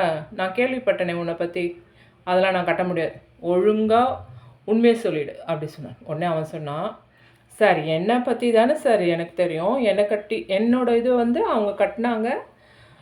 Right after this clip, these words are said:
என்னோட உறுப்பு இதை பத்தி அவங்க கட்டினாங்க, தோத்துட்டாங்க. ஆனா நான் சொல்றேன், உங்களுக்கு ஒரு மச்சம் இருக்கு முதுகுல, ஒரு காயின் அளவுக்கு மச்சம் இருக்குன்னு நான் சொல்றேன்,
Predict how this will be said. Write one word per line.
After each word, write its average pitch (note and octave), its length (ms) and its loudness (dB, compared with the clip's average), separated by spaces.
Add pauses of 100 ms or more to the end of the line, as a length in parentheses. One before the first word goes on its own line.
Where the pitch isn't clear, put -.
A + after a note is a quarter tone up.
(120)
என்னோட B3 340 4
உறுப்பு B3+ 360 0
இதை B3+ 120 -2
பத்தி A#3+ 200 -4
அவங்க G#3+ 240 -2
கட்டினாங்க, A3 500 0 (180)
தோத்துட்டாங்க. F3+ 640 0 (1040)
ஆனா D#3 400 -2 (380)
நான் F3+ 400 -4
சொல்றேன், C#3 680 -4 (680)
உங்களுக்கு C4 560 -2
ஒரு D#4+ 240 2
மச்சம் D4+ 400 -2
இருக்கு F#3+ 300 -4 (360)
முதுகுல, A3 420 0 (720)
ஒரு C4 180 2
காயின் A#3+ 520 4
அளவுக்கு F3 400 -2
மச்சம் B3+ 380 2
இருக்குன்னு A#3 460 0
நான் A#3+ 240 4
சொல்றேன், G#3 440 4